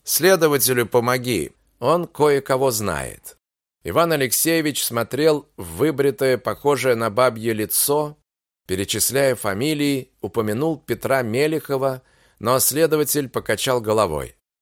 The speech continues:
«Это наш человек. Фомин просил его не трогать.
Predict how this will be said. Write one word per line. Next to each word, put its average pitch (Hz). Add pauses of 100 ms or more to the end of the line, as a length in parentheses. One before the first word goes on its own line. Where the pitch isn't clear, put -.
(360)
«Это 160
наш 170
человек. 90 (280)
Фомин 151
просил 147
его 139
не 135
трогать. 123